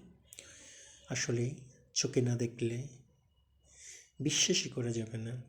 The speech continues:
তারপর ওইখানে দাঁড়িয়ে আমি ছবি তুললাম, দেখলাম, একটু ভাব নিলাম, তারপর চলে আসলাম। কাজ শেষ। আমি স্টেশন, মেট্রো রেল স্টেশন, আপনার টিকিট দেখতে পাচ্ছেন, মেস্ট-, মেট্রো রেল স্টেশন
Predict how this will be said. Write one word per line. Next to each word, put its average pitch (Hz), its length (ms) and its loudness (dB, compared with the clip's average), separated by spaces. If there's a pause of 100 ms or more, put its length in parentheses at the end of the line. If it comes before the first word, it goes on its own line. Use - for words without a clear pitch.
তারপর 127 320 0
ওইখানে 120 280 0
দাঁড়িয়ে 117 240 2
আমি 117 120 2
ছবি 117 240 0
তুললাম, 117 600 0 (760)
দেখলাম, 127 680 4 (520)
একটু 131 460 -2 (100)
ভাব 123 240 0
নিলাম, 123 360 0 (140)
তারপর 175 220 -2
চলে 131 300 4
আসলাম। 123 640 0 (220)
কাজ 127 160 -2
শেষ। - 460 -2 (600)
আমি 120 440 0 (320)
স্টেশন, - 380 2
মেট্রো 131 360 0
রেল 135 100 0
স্টেশন, - 400 2
আপনার 131 260 -4
টিকিট 143 280 0
দেখতে 170 240 -2
পাচ্ছেন, - 400 -2 (460)
মেস্ট-, - 480 -2
মেট্রো 127 300 -2
রেল 117 280 0
স্টেশন - 420 -2